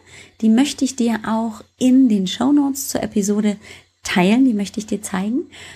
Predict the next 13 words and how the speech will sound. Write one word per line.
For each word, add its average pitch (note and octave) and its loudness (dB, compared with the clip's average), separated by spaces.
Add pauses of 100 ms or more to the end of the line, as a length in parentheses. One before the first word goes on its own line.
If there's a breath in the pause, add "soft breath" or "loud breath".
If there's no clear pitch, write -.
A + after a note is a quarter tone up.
(160 loud breath)
Und G#3+ 0
zwar B3 2
geht B3+ -2
es A3+ -6 (260)
um A#3 4
die A3 4
vierzehn C#4+ -2
Anti-Stress-Tipps A3+ -2
für - -8
deinen F3+ -4
Alltag, F3 -10 (480 loud breath)
die - 2
ich - -4